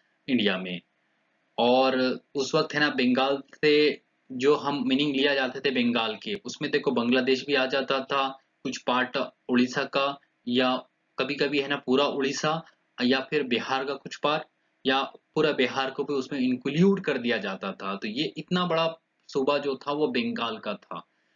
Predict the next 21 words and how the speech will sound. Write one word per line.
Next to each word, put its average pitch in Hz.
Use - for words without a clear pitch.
इसकी 156
जो 151
है 147
ना 151
famous 139
वहाँ 131
पे 143
जो 147
important 131
या 147
famous 151
जो 165
वहाँ 139
की 170
चीजें 151
थी 120
उसमें 151
commodities 135
जिसे 135
कहेंगे 139
हम, 135